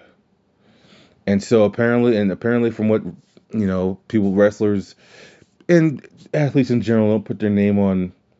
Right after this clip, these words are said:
uh, reports. Uh, I understand why. Not gonna knock them for it. They have to make a living as well. Um, apparently,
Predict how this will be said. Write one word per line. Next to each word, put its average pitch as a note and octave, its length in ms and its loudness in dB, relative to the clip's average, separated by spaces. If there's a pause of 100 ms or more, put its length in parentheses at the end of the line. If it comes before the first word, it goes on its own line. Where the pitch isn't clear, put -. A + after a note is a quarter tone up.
(180)
uh, F2+ 140 -6
reports. G#2 640 -2 (160)
Uh, E2 120 -12 (560)
I G2 100 -4
understand F2+ 420 -4
why. F#2+ 320 -2 (560)
Not G2+ 140 0
gonna F#2 140 -2
knock F#2 180 -2
them F#2+ 100 -8
for G2+ 200 0
it. F2 60 -4
They G2 80 -2
have F#2+ 240 -6
to F#2+ 100 -8
make F#2 200 -4
a - 20 -4
living F#2 420 -4 (920)
as A2 140 -8
well. F#2 420 0 (640)
Um, G2+ 360 0
apparently, B2 560 2